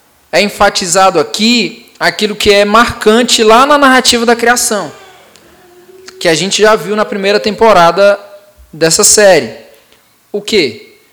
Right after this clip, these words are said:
Deus criou o homem. E aqui, a palavra homem, quando fala que Deus criou o homem, né, a sua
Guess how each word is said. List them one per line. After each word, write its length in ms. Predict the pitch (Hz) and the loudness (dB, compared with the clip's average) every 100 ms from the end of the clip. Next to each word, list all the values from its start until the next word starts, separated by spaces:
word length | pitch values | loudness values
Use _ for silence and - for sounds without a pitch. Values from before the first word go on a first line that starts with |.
| _ | _
Deus 300 | - 180 220 | -2 2 2
criou 320 | - 220 220 208 | 0 2 4 4
o 40 | |
homem. 380 | 165 165 185 190 - _ _ _ _ _ _ _ _ - | 0 -6 -12 -18 -20 _ _ _ _ _ _ _ _ -6
E 80 | 165 | -4
aqui, 560 | 160 - 233 226 - - - _ _ - | -2 0 0 0 -4 -18 -20 _ _ -14
a 60 | 147 | -6
palavra 460 | - 175 214 208 | 0 2 4 2
homem, 760 | 165 160 208 247 196 135 110 110 _ _ _ _ _ _ | 2 2 4 2 0 -6 -10 -14 _ _ _ _ _ _
quando 160 | 147 151 | -12 -4
fala 200 | 160 151 | -4 -4
que 120 | 139 | -10
Deus 420 | 131 165 220 - | -2 0 2 0
criou 520 | - 160 165 175 165 | -4 -4 0 0 -2
o 240 | 185 143 131 | -6 -4 -2
homem, 640 | 151 220 233 160 117 107 127 _ _ _ | -2 -2 -2 -6 -14 -16 -20 _ _ _
né, 280 | 127 165 190 | -8 -6 -4
a 100 | 151 | -4
sua 560 | - - 160 151 123 | -4 -2 0 0 0